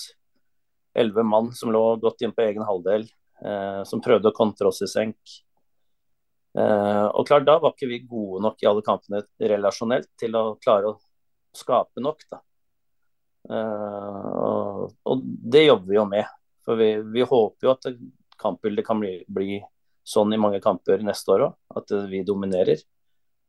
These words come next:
Men, eh, men som sagt så ønsker vi å komponere laget vårt ut fra de spillertypene som vi har til rådighet, i stedet for å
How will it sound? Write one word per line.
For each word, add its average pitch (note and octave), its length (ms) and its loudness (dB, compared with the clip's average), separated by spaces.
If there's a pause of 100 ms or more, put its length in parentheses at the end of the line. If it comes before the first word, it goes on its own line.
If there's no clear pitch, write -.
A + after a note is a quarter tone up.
(160)
Men, A2 220 2
eh, G#2+ 500 -2 (1200)
men C3 120 2
som C3+ 80 2
sagt C3+ 220 4
så D3+ 140 6
ønsker B2 480 -2
vi A2+ 160 0
å A#2+ 440 4 (880)
komponere A#2+ 720 2
laget G2+ 480 0
vårt - 400 -6 (280)
ut G#2+ 180 -10
fra A#2 160 2
de A#2 160 -2
spillertypene A2 1080 -2
som A#2 140 0
vi G#2+ 80 2
har F#2+ 100 6
til A2+ 160 4
rådighet, G#2 560 0 (160)
i - 120 -8
stedet G#2 280 0
for - 160 0
å A2 80 6